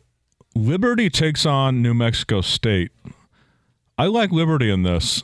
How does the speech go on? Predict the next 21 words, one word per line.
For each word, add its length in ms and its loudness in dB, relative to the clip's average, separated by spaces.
And 280 0
just 220 0
a 60 0
quick, 340 -4
uh, 320 2
message 520 0
to 120 0
New 140 2
Mexico 380 0
State 340 -2
fans. 420 -2
Joe 300 -2
Pisarcik 1000 -2
is 240 0
not 320 0
walking 420 0
through 180 -2
that 220 0
door. 460 0
<clears throat> 100 -4
Um, 720 0